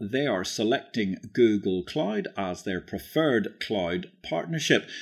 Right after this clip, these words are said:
making for an interesting partnership. One party is a rather bullying, hectoring monopolist, one seen as being in the vanguard of technical development, and the other one is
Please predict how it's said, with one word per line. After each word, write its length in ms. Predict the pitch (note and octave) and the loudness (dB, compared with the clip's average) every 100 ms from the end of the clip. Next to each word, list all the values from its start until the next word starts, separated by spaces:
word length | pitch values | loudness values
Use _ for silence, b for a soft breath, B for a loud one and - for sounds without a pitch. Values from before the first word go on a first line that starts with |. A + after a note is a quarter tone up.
| B B | B B
making 280 | A3 A#3 B3 | 2 4 2
for 100 | A3 | 2
an 80 | G3+ | 2
interesting 720 | D4 - B3+ D#3+ - G#2 D#2+ | 2 2 0 0 -2 -4 -4
partnership. 680 | F2 - F2+ F2+ D#3 F3+ G2+ | -6 -6 -8 -2 0 0 -2
One 280 | F2 F#2+ | -2 -2
party 400 | F2+ G2 F#2+ C3 | -2 -2 0 -2
is 120 | A2+ G2+ | -2 -4
a 120 | F2+ | -6
rather 400 | F#2 F2 F#2 F2+ | -4 -4 -4 -2
bullying, 460 | - G#2 C3+ D#3 | 2 2 2 -2
hectoring 500 | B2 A2+ A#2 - A2+ | -4 -4 -6 -4 -2
monopolist, 580 | G#2+ G#2+ C3+ E3 E3 - | 2 0 2 0 -2 -2
one 180 | G#2+ G2 | -4 -4
seen 440 | - - A2+ C#3 | -4 -2 -2 0
as 140 | G2+ F2 | -4 -2
being 260 | G2 F#2 | -2 0
in 80 | F2 | -2
the 60 | E2 | -2
vanguard 500 | F#2+ F#2+ G2+ F#2+ G2 | -2 0 0 0 -2
of 100 | - | -2
technical 680 | F#2 - F#2 - F2 - - _ _ _ _ | -2 -2 -6 -2 -2 -2 -10 _ _ _ _
development, 580 | - G#2+ F3 F3 F#3 - - B B B B - | -4 2 4 4 -2 -4 -16 B B B B -4
and 120 | A2 | 0
the 120 | C3 | 2
other 180 | G3+ G#3+ | 4 4
one 180 | A2+ F2+ | 2 2
is 460 | F#2 F#2+ - - | 0 -2 -8 -12